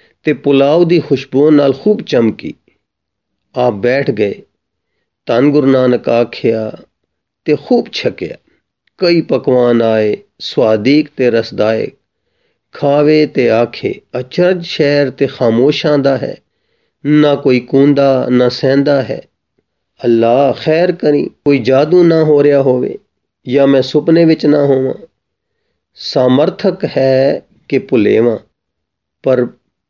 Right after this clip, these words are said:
ਪੇਟ ਭਰ ਰਿਹਾ ਹੈ, ਭੁੱਖ ਹਟ ਰਹੀ ਹੈ।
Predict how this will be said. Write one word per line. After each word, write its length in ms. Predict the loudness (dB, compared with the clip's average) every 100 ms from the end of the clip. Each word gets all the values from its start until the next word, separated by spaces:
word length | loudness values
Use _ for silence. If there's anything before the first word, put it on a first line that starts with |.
| -6
ਪੇਟ 320 | 0 0 -2
ਭਰ 260 | -4 -4 -2
ਰਿਹਾ 280 | -2 -2 -4
ਹੈ, 140 | -12 _ _ _ _ _ _ _ _ _ -4
ਭੁੱਖ 340 | -2 -2 -6 _ -6
ਹਟ 220 | -6 -2
ਰਹੀ 260 | -2 -2
ਹੈ। 80 | -4